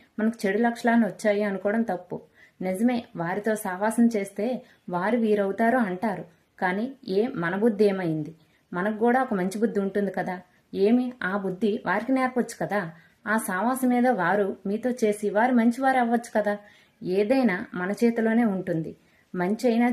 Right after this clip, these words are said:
చెడైనా, మంచిగా ఉండడమైనా చెడుగా ఉండడమైనా మన చేతిలోనే ఉంటుంది. అంతేగాని వేరే వాళ్ళ మీద నింద వేయకూడదు. నీకు నచ్చితే ఫ్రెండ్‌షిప్ చేయాలి, లేదంటే లేదు.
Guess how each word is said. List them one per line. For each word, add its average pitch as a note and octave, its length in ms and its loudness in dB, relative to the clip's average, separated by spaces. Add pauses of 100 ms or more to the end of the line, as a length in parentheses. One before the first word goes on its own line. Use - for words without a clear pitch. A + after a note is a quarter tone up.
చెడైనా, F#3+ 480 0 (240)
మంచిగా F3+ 340 0
ఉండడమైనా A3 500 2 (120)
చెడుగా G3 240 0
ఉండడమైనా G3+ 460 0
మన F#3 280 -2
చేతిలోనే G#3 340 -2
ఉంటుంది. E3+ 420 -4 (360)
అంతేగాని F#3+ 600 -2
వేరే G3 300 0
వాళ్ళ A3+ 220 2
మీద G#3+ 200 0
నింద F3+ 240 -2
వేయకూడదు. F3 520 -2 (340)
నీకు F#3 200 -4
నచ్చితే E3 340 -4
ఫ్రెండ్‌షిప్ G#3 500 -4
చేయాలి, F#3+ 440 -2
లేదంటే F3+ 440 0
లేదు. D#3 280 -6